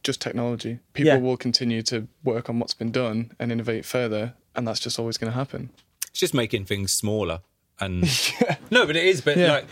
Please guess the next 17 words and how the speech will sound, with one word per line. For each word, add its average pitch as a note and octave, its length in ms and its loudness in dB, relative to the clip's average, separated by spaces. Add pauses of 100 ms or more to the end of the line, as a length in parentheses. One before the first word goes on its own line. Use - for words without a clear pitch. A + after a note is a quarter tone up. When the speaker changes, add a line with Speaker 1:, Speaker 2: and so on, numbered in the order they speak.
(140)
Speaker 3:
w-, C#3+ 160 2
what C#3 200 2
we B2+ 200 -2 (220)
ask C#3+ 380 -2
of, G#2+ 360 -2
of A2 160 -2
speakers G#2+ 680 -4 (300)
is - 160 -4
completely G#2+ 460 -2
different G2+ 360 -4
now G2 280 -2
to G2 140 -10
when G2 320 -2
speakers G2 340 -8
were G#2+ 80 -2
first G#2 360 -4
designed. A2+ 440 -6